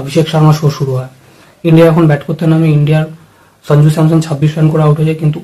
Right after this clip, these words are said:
ঊনত্রিশ বলে একাত্তর রান করে অভিষেক শর্মা just ফাটিয়ে দেয়। এদিক ওদিক সেদিক সব দিক থেকে ছয় মারে, আটটা ছয় মারে। অভিষেক শর্মা জোফরা আর্চারকে তুলে তুলে মারছে, চার, আটটা ছয়, ছটা চার মারে। তো এরকম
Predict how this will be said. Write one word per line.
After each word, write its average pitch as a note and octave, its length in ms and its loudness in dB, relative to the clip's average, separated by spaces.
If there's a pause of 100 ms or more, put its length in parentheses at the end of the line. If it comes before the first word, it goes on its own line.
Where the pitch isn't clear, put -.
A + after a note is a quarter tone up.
ঊনত্রিশ E3 420 -2
বলে E3+ 140 0
একাত্তর D3+ 400 -4
রান D3+ 160 4
করে D#3 160 -2
অভিষেক C#3+ 300 -6
শর্মা C#3 280 -12 (440)
just - 140 -12 (100)
ফাটিয়ে D3+ 380 0
দেয়। B2+ 120 -6 (220)
এদিক D#3+ 180 2 (120)
ওদিক D#3+ 260 2
সেদিক D3+ 300 -2
সব D3 160 -4
দিক D3 140 -4
থেকে D#3 200 -2
ছয় C#3 160 -6
মারে, C3+ 180 -10
আটটা - 340 -6
ছয় C#3+ 200 -2
মারে। B2+ 160 -12 (840)
অভিষেক E3 280 0
শর্মা F#3 320 -2
জোফরা D3 260 0
আর্চারকে E3+ 320 -2
তুলে D#3+ 180 0
তুলে D#3 120 2 (100)
মারছে, C3 260 -12 (680)
চার, E3+ 140 -6 (160)
আটটা E3+ 200 -2 (100)
ছয়, F#3+ 240 0
ছটা E3+ 260 -2
চার D3+ 200 2
মারে। B2+ 180 -12 (180)
তো F#3 60 -14 (680)
এরকম E3 260 0